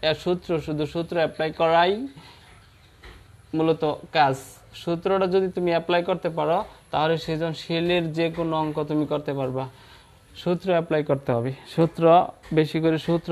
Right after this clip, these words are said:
পড়তে হবে এবং সূত্রগুলো নিয়ে অ্যাপ্লাই করতে হবে। এক নম্বরের এই পাঁচটা অঙ্ক ছিল। এখন আমরা দুই নম্বরে যাই, যে দুই নম্বরে কি আছে দেখো, দুই নম্বর, নাম্বার টু, টুতে যদি যাই, টুর ক নম্বর, ক নম্বরে আছে,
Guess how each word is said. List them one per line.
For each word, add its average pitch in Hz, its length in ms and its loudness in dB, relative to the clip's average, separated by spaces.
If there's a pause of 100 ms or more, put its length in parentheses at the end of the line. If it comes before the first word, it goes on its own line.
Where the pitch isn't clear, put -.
(100)
পড়তে 160 260 0
হবে 156 200 4
এবং 165 100 2 (100)
সূত্রগুলো 160 460 0
নিয়ে 147 100 0
অ্যাপ্লাই 143 300 -2
করতে 135 220 -6
হবে। 127 120 -2 (560)
এক 143 80 0 (100)
নম্বরের 156 380 4 (180)
এই 156 60 4 (100)
পাঁচটা 156 320 4
অঙ্ক 160 120 2 (140)
ছিল। 160 140 -2 (300)
এখন 165 200 0 (100)
আমরা 160 160 0 (160)
দুই 160 200 2
নম্বরে 160 320 0 (100)
যাই, 165 160 2 (340)
যে 147 80 0 (160)
দুই 160 220 2
নম্বরে 165 260 0 (100)
কি 175 100 -4 (100)
আছে 175 140 -6 (100)
দেখো, 160 240 -4 (760)
দুই 160 140 2 (100)
নম্বর, 151 260 0 (140)
নাম্বার 147 200 -2 (140)
টু, 165 120 2 (720)
টুতে 160 280 0 (120)
যদি 170 180 0 (100)
যাই, 151 140 2 (140)
টুর 156 200 0 (180)
ক - 20 0 (140)
নম্বর, 165 240 0 (260)
ক - 20 -4 (160)
নম্বরে 160 320 4 (100)
আছে, 165 220 -2